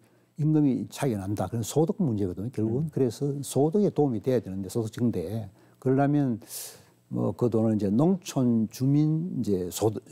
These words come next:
Speaker 1: 수당이라는 이제 이런 그 이야기가 있습니다.
Speaker 2: 음.
Speaker 1: 그래서 뭐 일 인당 이제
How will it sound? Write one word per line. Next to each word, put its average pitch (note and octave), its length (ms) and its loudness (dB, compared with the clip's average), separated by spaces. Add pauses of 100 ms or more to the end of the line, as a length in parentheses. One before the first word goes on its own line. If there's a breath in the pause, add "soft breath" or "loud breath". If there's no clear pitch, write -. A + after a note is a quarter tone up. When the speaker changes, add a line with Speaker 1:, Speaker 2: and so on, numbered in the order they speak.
Speaker 1:
수당이라는 A2 580 -2
이제 F2 100 -10
이런 C3+ 420 -2
그 F2+ 200 -4
이야기가 G2+ 260 0
있습니다. F#2 580 -2
Speaker 2:
음. A#2+ 100 -6
Speaker 1:
그래서 B2+ 480 0 (540 soft breath)
뭐 F#2 300 -6
일 A2+ 120 0
인당 G2 340 0
이제 G2 380 -2